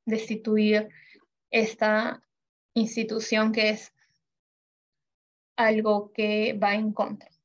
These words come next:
y, y a cual-, a ojos y a visión de cualquier forma va a ir en contra de la educación de nues-, de,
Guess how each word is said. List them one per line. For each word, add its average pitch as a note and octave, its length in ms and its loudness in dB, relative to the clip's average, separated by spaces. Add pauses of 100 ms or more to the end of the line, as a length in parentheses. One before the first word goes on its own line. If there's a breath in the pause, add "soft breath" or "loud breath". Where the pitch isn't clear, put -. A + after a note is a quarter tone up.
(140)
y, G#3+ 160 -6 (220)
y A3 340 -6
a G#3+ 300 0
cual-, G#3+ 340 -2
a G#3+ 240 2
ojos A#3+ 380 -2
y G#3+ 140 -2
a G#3 80 2
visión G#3+ 500 -2
de A3 100 -2
cualquier G#3+ 560 -2
forma A3+ 500 0
va G#3+ 160 0
a G#3+ 60 4
ir G#3+ 80 0
en G#3 160 -4
contra A#3 460 0
de B3 100 2
la G#3+ 100 -4
educación G#3 540 -6
de G#3 100 -2
nues-, G#3+ 300 -10
de, A3 540 -4